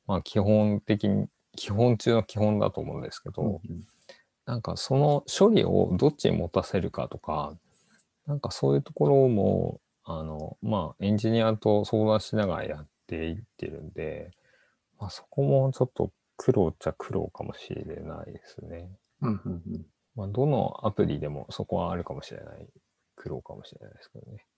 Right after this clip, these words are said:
Speaker 2: そうですね。まあ、どこにどういったデータ持たせるのかとか、まあ、特にうちの誤水チェックみたいなものとかってね、そのセンサーのデータだったりとか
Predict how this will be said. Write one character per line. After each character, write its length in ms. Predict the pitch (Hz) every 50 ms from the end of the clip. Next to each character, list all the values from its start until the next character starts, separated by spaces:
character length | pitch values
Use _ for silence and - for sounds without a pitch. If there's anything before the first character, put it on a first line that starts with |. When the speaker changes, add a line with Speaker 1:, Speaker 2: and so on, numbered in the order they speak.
| _ _ _ _ _
Speaker 2:
そ 120 | - 151
う 40 | 90
で 100 | 82 80
す 120 | - - 120
ね。 100 | 117 117
ま 100 | 113 117
あ、 20 |
ど 100 | 127 147
こ 80 | - 165
に 100 | 101 95
ど 80 | 101
う 40 | 98
い 20 |
っ 40 | 101
た 100 | - 107
デ 80 | 107 107
ー 40 | -
タ 80 | 113
持 100 | 104 104
た 100 | 101 113
せ 140 | - - 113
る 80 | 95 90
の 120 | 82 80
か 100 | - -
と 100 | - -
か、 180 | - - - -
ま 100 | 135 127
あ、 20 | -
特 180 | 143 147 127
に 200 | 110 98 90 85
う 120 | 95 107 -
ち 140 | - - 101
の 60 | 95
誤 120 | 95 98
水 160 | 92 - 110
チ 100 | 107 -
ェ 20 | 113
ッ 40 | -
ク 100 | - 101
み 80 | 90
た 100 | 80 82
い 60 | 80
な 140 | 80 80 78
も 100 | 80 80 80
の 80 | 80
と 100 | - -
か 140 | - - - _
っ 40 | _
て 80 | -
ね、 100 | 101 95
そ 120 | - - 95
の 60 | 95
セ 120 | - 120
ン 60 | 110
サ 200 | - - 110 104
ー 40 | 104
の 140 | 101 101 98
デ 100 | 104 104
ー 40 | 101
タ 80 | 107
だ 80 | 101 101
っ 60 | 101
た 100 | - 85
り 80 | 76 -
と 80 | -
か 180 | - - - -